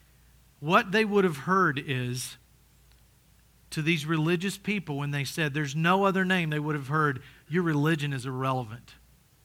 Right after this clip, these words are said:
You're not leading people the way they need to go." The only way people have a hope and a promise of anything after this life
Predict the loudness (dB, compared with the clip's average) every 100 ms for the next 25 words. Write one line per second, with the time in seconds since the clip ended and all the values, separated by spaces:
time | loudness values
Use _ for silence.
0 | _ _ -2 2 6 4 4 0 0 0
1 | -2 -4 -6 -6 -4 -2 -2 -2 -4 -6
2 | -4 -4 -4 -10 -20 _ _ _ _ _
3 | -16 -12 0 2 2 2 2 2 4 2
4 | 2 0 -4 -2 2 4 2 -2 -8 0
5 | 2 2 -2 -10 -20 _ -20 -6 0 0
6 | -2 0 2 6 6 4 0 -4 -8 -10
7 | -2 0 2 2 2 2 4 2 0 0
8 | 0 0 2 4 4 0